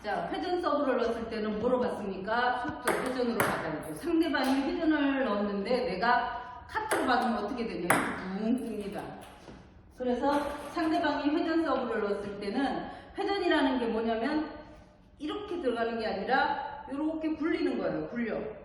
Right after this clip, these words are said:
이렇게. 굴리면 나도 같이 라켓을 들고 이렇게 굴려주면 됩니다. 근데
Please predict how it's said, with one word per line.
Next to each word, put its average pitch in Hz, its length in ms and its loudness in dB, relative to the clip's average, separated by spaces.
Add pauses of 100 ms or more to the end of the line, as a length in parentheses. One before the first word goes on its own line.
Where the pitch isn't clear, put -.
(560)
이렇게. 185 600 -10 (680)
굴리면 339 520 6
나도 214 300 2
같이 - 680 -4 (460)
라켓을 302 480 -2
들고 277 840 -2
이렇게 220 180 -2 (1000)
굴려주면 262 460 2
됩니다. 156 420 -6 (720)
근데 302 380 2